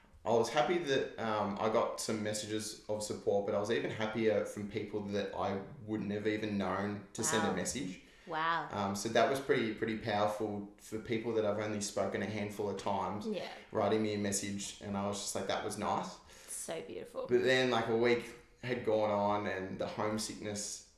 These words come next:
Speaker 1: uh, element I hadn't experienced
Speaker 2: Okay.
Speaker 1: before, and so that sunk in. Uh,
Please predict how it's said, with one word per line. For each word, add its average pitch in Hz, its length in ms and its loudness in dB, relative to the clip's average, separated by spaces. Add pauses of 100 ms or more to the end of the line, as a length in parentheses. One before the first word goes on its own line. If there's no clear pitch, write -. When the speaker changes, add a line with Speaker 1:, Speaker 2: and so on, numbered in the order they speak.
(120)
Speaker 1:
uh, 95 400 -6 (400)
element 107 420 2
I 90 120 -2
hadn't 104 280 0
experienced 101 800 -4
Speaker 2:
Okay. - 80 -12
Speaker 1:
before, 117 420 -2
and 98 100 -4
so 101 120 -6
that - 260 0
sunk 101 320 -4
in. 110 320 0
Uh, 101 40 -4